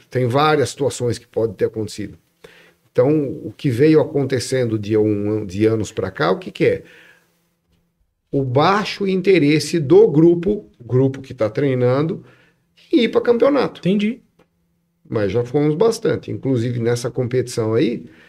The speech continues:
Speaker 1: o, o episódio dele que
Speaker 2: <laughs>
Speaker 1: foi o seguinte. Você vai pra competição.
Speaker 2: Aham.
Speaker 1: Então, os pais, quando é menor de idade, as cri-, molecada vem na minha responsabilidade. Então, eu assino lá como responsável.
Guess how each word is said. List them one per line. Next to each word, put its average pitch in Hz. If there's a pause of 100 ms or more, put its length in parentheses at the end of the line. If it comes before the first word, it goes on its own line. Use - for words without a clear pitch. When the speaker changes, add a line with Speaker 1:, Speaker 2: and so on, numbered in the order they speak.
(120)
Speaker 1:
o, 110
o 117
episódio 120
dele 143
que 147
Speaker 2:
<laughs> 127
Speaker 1:
foi 151
o 147
seguinte. 139 (1400)
Você 131
vai 160
pra 165
competição. 180
Speaker 2:
Aham. 139
Speaker 1:
Então, 120
os 131
pais, 135 (320)
quando 135
é 117
menor 113
de 92
idade, 104 (840)
as 87
cri-, 104
molecada 104
vem 104
na 123
minha 139
responsabilidade. 147
Então, 98
eu 107
assino 127
lá 113
como 170
responsável. 156